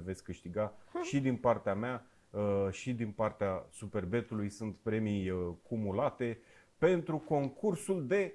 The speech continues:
Speaker 1: scoruri corecte pe fiecare meci din, uh, sezonul două mii douăzeci și patru două mii douăzeci și cinci din Superliga. Uh,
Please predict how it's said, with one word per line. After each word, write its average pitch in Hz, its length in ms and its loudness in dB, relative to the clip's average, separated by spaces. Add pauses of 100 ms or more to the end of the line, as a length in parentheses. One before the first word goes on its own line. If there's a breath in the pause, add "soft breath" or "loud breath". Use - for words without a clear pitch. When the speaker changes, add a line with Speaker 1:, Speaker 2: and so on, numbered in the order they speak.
Speaker 1:
scoruri 180 720 4
corecte 156 840 2
pe 143 100 0
fiecare 143 720 0
meci 123 540 -6
din, 123 340 0
uh, 110 400 0 (920)
sezonul 123 800 2
două 123 180 4
mii 117 140 0
douăzeci 98 300 -4
și - 60 -20
patru 101 420 -4
două 95 160 -2
mii 92 140 -2
douăzeci 90 300 -6
și - 180 -18
cinci 101 200 -8 (320 loud breath)
din 101 160 -2
Superliga. 110 720 4 (320 loud breath)
Uh, 107 120 0